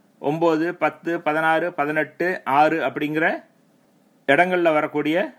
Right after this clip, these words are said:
நட்சத்திரங்கள் அப்படின்னா என்ன அர்த்தம்? நம்ம அஸ்வினி, பரணி, கார்த்திகைன்னு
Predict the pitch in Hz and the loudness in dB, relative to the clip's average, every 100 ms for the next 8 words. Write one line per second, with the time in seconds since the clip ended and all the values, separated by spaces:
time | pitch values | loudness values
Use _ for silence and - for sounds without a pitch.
0 | _ 120 127 143 117 113 110 117 - _ | _ -6 -4 -4 -4 -4 0 -2 -4 _
1 | _ _ - 120 143 139 139 139 143 139 | _ _ -6 -4 -2 -2 -2 -2 -4 -4
2 | - - - 147 143 135 156 151 147 147 | -10 -14 -8 0 2 2 -2 -4 0 0
3 | 151 - 143 147 147 156 165 156 | 0 2 2 2 -2 -4 -6 -8